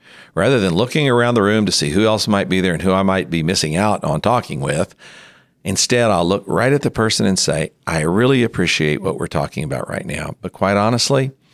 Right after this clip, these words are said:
I need to come back to you another day for this conversation. I'd like to meet a lot of other people here tonight who also want to have a chance to visit with me just for a moment." Most of the time, most of the time,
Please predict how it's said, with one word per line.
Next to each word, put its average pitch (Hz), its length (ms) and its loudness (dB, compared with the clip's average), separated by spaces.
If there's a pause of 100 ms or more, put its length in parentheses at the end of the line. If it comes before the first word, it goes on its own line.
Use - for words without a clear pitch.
(600)
I 101 140 -2
need 107 140 2
to 80 60 -2
come 90 200 0
back 85 220 0
to 90 100 -2
you 87 120 2
another 78 280 -2
day 69 260 -2
for - 140 -8
this - 160 -2
conversation. - 640 -4
I'd 87 240 -2
like 95 260 -2
to 87 100 -6
meet 85 300 -2
a - 60 -10
lot 82 240 -2
of 76 80 -2
other 92 220 0
people - 320 -6
here 80 180 -2
tonight 71 400 -6
who 78 160 -4
also 82 380 -2
want 71 240 -6
to 65 100 -10 (140)
have 80 180 -6
a - 60 -10
chance 76 300 -4
to 87 100 -12
visit 76 280 -6
with 76 160 -12
me 80 80 -10
just 73 240 -6
for 76 120 -8
a 67 100 -8
moment." 73 380 -6 (1120)
Most 131 580 2
of 160 140 0
the 156 100 0
time, 82 400 -4 (1120)
most 98 320 2
of 76 60 -4
the 73 80 -4
time, 67 400 -6